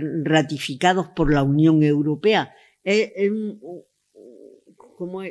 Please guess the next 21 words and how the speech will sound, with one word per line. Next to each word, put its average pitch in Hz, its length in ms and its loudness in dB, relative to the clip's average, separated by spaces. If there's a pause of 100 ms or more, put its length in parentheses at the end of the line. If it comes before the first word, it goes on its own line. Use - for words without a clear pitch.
cómo 185 200 -10
le 180 160 -2
diría? 156 460 -8 (180)
Una 208 160 -4
estructura 202 480 -8
en 160 120 -4
pirámide 190 640 -8 (360)
que 180 180 -2
hace 220 480 -8 (280)
que, 180 360 0
mm, 147 400 -8
se 170 220 -4
hayan 214 320 -4
vuelto 151 520 -2 (1000)
actos 175 600 -8
obligados, 147 800 -10 (400)
actos 208 420 -10
que 180 100 -10
hasta 147 280 -12
ahora 190 280 -6
eran, 202 320 -10